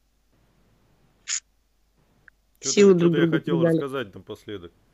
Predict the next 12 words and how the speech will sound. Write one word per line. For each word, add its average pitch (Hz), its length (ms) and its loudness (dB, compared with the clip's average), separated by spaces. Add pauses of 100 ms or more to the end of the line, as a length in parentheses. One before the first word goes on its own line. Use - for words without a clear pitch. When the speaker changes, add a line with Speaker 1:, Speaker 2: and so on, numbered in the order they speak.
(320)
Speaker 1:
А, 120 420 -8
когда 120 300 -6
меня 139 460 -6
в 110 40 -14
Екатеринбурге 135 840 -10
доставляли, 110 760 -8 (760)
э, 95 440 -14
я 113 140 -6
там 117 160 -10
заступился 110 560 -12
за 117 200 -6
женщину, 127 540 -12